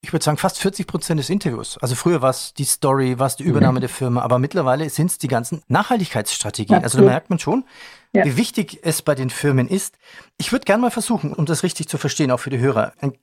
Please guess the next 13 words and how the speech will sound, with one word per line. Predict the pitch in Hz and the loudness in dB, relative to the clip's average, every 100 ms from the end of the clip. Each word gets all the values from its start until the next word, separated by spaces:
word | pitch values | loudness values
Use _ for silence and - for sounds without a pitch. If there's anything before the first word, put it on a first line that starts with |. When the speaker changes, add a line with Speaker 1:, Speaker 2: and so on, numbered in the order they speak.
| _ | _
Speaker 1:
kleines | - 151 190 | 2 2 2
Zwischenfazit | - 190 165 - 113 - 127 | -2 -4 -2 0 0 -2 -10
zu | - | -12
ziehen. | - 113 | -12 -4
Also | 156 170 | 0 0
das | 180 - | -2 0
Ziel | - 214 | 0 0
ist | 190 | 0
ja | 170 151 139 127 - | 2 2 0 -6 -2
Green | 143 131 | 2 2
Deal, | 117 202 254 | 2 2 2
also | 135 117 | 2 0
Reduktion | 117 120 113 - 190 233 269 | -4 -4 -6 -2 0 0 0